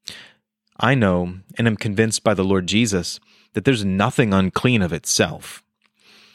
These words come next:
but to him who considers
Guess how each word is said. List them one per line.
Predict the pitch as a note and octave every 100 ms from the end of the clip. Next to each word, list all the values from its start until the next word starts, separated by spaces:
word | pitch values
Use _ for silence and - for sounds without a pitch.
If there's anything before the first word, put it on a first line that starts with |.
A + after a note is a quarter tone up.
| - -
but | F#2+ - _ _ _ _ _ _ _ _ _ -
to | - C#3 C#3
him | B2 A#2 A2+ A2+ - -
who | A2+
considers | - G2 F2 - - C3+ D3 G#2